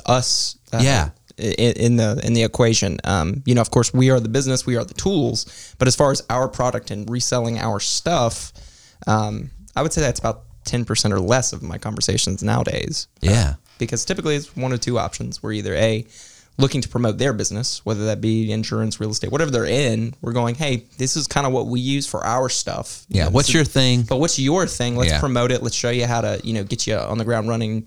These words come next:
Speaker 1: you know, generating some traffic for it. But
Speaker 2: And I think that's what's so confusing, 'cause most businesses are in the business of promoting their business.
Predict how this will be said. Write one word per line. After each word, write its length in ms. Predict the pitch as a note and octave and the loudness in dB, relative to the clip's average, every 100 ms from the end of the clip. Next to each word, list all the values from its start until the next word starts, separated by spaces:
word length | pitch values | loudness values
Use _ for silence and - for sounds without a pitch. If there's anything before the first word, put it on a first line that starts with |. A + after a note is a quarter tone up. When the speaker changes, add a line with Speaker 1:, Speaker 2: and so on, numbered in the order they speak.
| - | -8
Speaker 1:
you 60 | G#2+ | -8
know, 80 | |
generating 580 | G#2 A#2 G#2 A2+ A2 G#2 | -2 0 2 2 2 2
some 160 | A2+ G2+ | 0 0
traffic 400 | - E3 - - | 0 0 -2 -8
for 220 | - - | -8 -6
it. 100 | - - _ | -8 -12 _
But 280 | - F#2 - _ _ _ - | 2 2 -2 _ _ _ -4
Speaker 2:
And 80 | C3 | 0
I 60 | G#3 | 2
think 140 | C#4 | 2
that's 180 | B3 - | 2 2
what's 120 | F3+ | 2
so 120 | D#3 | 2
confusing, 580 | C3+ G2 - F3 G#3+ A#2 | 2 0 0 0 2 2
'cause 220 | G#2 F#2+ - - - - - _ | 2 0 -4 -14 -20 -20 -20 _
most 540 | G#2+ A2+ D3 E3 D#3+ A#2 | 0 4 4 4 4 4
businesses 840 | D3 C#3+ B2+ G#2 G#2+ G2+ F#2 - _ - | 4 4 4 4 4 4 2 -2 _ -2
are 100 | A2+ | 2
in 100 | A2 | 4
the 60 | G#2 | 4
business 460 | F#2 A#2+ G#2 G2 F#2+ | 4 4 2 2 0
of 80 | |
promoting 520 | - G2+ G2 G2 F2+ - _ _ _ _ _ _ | 0 2 4 2 0 -4 _ _ _ _ _ _
their 300 | G#2 G2+ A2 | 0 4 4
business. 480 | F2+ F2+ D2 C2+ - | 6 4 2 -4 -8